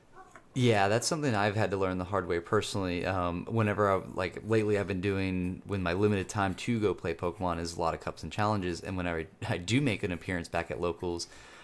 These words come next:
I'm bringing my, like, super meta deck, and a bunch of my locals that I'm friends with are playing, like,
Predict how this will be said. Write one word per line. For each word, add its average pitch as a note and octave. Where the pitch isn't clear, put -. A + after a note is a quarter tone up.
I'm -
bringing A#2
my, G2
like, F2+
super A#2+
meta G#2+
deck, G#2+
and F2+
a F#2+
bunch G#2
of -
my F2+
locals G#2
that F2+
I'm E2+
friends A2
with F2+
are E2+
playing, F2+
like, F#2